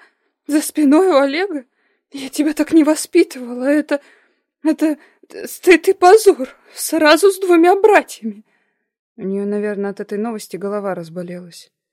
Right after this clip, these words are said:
Я искоса наблюдала за тем, как она массирует пальцами виски. «Ты хоть понимаешь, что вносишь раздор в их семью, или тебе всё равно?» —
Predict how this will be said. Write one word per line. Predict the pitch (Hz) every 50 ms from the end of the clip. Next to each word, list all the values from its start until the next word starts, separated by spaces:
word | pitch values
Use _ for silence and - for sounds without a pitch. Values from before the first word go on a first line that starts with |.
| _ _ _ _
Я | - 196 202 208
искоса | 220 220 - - 226 - -
наблюдала | 190 180 175 175 190 180 196 196 196 190
за | 175 185 180
тем, | 180 - 214 220 214
как | - 180 -
она | 196 185 180
массирует | 185 180 175 - - 202 196 190 185 _
пальцами | - 190 180 175 - - 196 190
виски. | 190 202 196 - - _ - 180 170 165 _ _ _ _ _ _ _ _ _ _ _ _ _ _ _ _
«Ты | _ - 240 254 226
хоть | - - 269 247 240 _
понимаешь, | _ - 240 269 247 226 247 294 370 359 262 -
что | - - - - 202 220 240
вносишь | 208 208 254 269 254 - - 226 - -
раздор | 277 254 262 254 233 226 196 220 247 285 349
в | 294 247 240
их | 262 262 -
семью, | - - 285 330 320 311 285 214 226
или | 233 208 220 247 247
тебе | 240 - 302 240 302 311
всё | 302 - - 339
равно?» — | 339 349 392 415 381 403 427 302 214 -